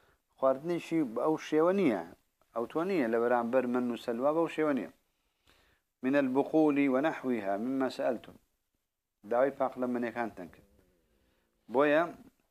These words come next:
قال الحسن البصري: «فبطروا ذلك فلم يصبروا عليه.» بەتەڕ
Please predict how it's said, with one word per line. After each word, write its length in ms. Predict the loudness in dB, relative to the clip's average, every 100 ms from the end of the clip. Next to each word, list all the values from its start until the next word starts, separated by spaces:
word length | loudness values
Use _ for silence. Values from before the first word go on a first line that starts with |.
| _ _ _ 0
قال 200 | 2 4
الحسن 380 | 2 -4 -4 -4
البصري: 580 | -2 -4 -2 -2 -2 -4 _
«فبطروا 760 | -8 0 0 2 2 0 -2 -4 -10 _ _ _ _ _ _ _ -4
ذلك 560 | 0 2 0 -2 -6
فلم 580 | -4 -2 0 0 -2 -6 _ _ _
يصبروا 840 | -2 -2 -2 -6 -4 -2 0 -2
عليه.» 680 | -2 -2 0 -2 -4 -6 -8 -12 _ _ _ _ _ _ _ _ _ _ _ _ _ -4
بەتەڕ 320 | 0 2